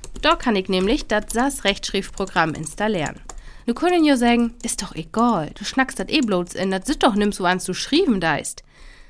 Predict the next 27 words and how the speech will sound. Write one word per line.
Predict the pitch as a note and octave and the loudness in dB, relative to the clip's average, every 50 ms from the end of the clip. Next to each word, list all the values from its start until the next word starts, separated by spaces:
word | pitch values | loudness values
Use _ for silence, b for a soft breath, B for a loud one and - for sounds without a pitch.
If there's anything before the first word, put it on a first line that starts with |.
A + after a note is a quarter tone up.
| b b | b b
Mann, | A#3+ A#3+ A#3 A3 | 2 2 4 4
dat | A3+ A3 A#3 | 2 0 0
ist | C4 - - - | 0 -2 0 -4
dat | F3+ F3 | -4 -4
nicht | F#3 F3 E3+ - | -4 -6 -6 -6
für | - F#3 F3 | -6 -4 -4
mi. | F3 E3+ D#3+ - - - _ _ _ - | -2 -2 -4 -6 -8 -12 _ _ _ -4
Wenn | F#3+ A3 A3+ A#3+ A#3 | 0 2 4 4 2
Jade | A#3 A#3 B3+ D4 D#4 D4+ - - | 2 2 2 2 2 2 0 0
ein | A#3+ A3 G3 G3 - | 0 0 0 0 0
also | - G#3+ A#3+ C4 C4 C4 C4 | 2 2 2 2 2 -2 -2
Schrift, | B3+ - - G3+ F3+ - - | -4 -2 -2 -4 -4 -4 -6
als | - - - | -8 -4 -4
em | G3+ G3+ | -2 -2
de | G3 F#3+ | -2 -4
Snorwe | - - B3+ A#3+ B3 B3 C4 B3 G#3+ | -2 0 2 4 4 4 4 2 2
wussen | A3+ A3 - - F3 | 2 0 0 -2 -4
is, | - - G3 G#3+ - - _ _ _ - | -4 -4 -6 -6 -8 -12 _ _ _ -4
dann | G#3 G3+ G3+ - | -4 -4 -4 -6
kann | - - C#4 C#4+ D4 C#4 | 0 4 6 6 6 6
ein | - G#3+ G#3 G3 | 2 0 0 0
das | F#3 F3+ - - | 0 -2 -4 -4
Sprach | - - G3+ G3 F#3+ - | -4 0 0 0 0 0
doch | - F#3 F3+ | -4 -6 -2
gar | - F#3 F3 | 0 0 2
nicht | F3 E3 - - | 0 0 -6 -6
bewahren. | F3+ F3 E3+ F3+ F#3 F3+ D#3+ - - | -8 -6 -4 -2 0 0 0 -2 -6